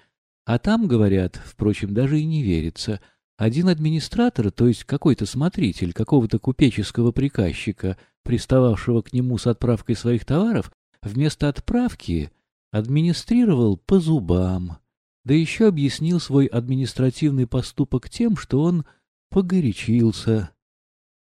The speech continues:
Кажется, столько присутственных мест в государственной службе, что и подумать страшно. Все служили, все служат, все намерены служить. Так как бы, кажется, из такого материала не составить какой-нибудь приличной компанейской пароходной администрации?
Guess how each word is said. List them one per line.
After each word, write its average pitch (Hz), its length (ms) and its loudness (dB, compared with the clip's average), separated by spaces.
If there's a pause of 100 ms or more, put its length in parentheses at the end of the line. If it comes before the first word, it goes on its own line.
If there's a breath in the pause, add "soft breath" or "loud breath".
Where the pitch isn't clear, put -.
(140)
Кажется, 185 540 0
столько 208 640 0
присутственных 147 800 0
мест 147 260 0
в 120 40 -12
государственной 131 720 0
службе, 196 440 2
что - 200 -2
и 131 80 4
подумать 160 600 0
страшно. 80 720 -6 (340)
Все 220 260 0
служили, 160 540 2
все 185 240 2
служат, 160 560 -2
все - 180 -4
намерены 135 640 0
служить. 101 540 -2 (380)
Так 123 240 -4
как 214 280 0
бы, 220 120 4
кажется, 208 480 0
из 175 120 -6
такого 175 400 0
материала 165 520 0
не 131 180 -2
составить 202 520 -2
какой-нибудь 180 600 -2
приличной 156 640 -2
компанейской 165 800 -4
пароходной 160 560 -2
администрации? 156 920 -6